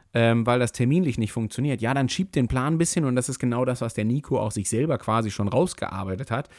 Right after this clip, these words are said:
Nico schreibt nämlich, meine Idee wäre, nach dem verlängerten Wochenende, Klammer auf, das war ein Wochenende, an dem montags trainiert wurde, da ging's um Pfingsten,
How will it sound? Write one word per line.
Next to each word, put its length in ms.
Nico 240
schreibt 380
nämlich, 280
meine 220
Idee 500
wäre, 460
nach 320
dem 240
verlängerten 400
Wochenende, 540
Klammer 260
auf, 120
das 140
war 100
ein 60
Wochenende, 400
an 120
dem 160
montags 420
trainiert 360
wurde, 160
da 60
ging's 240
um 100
Pfingsten, 560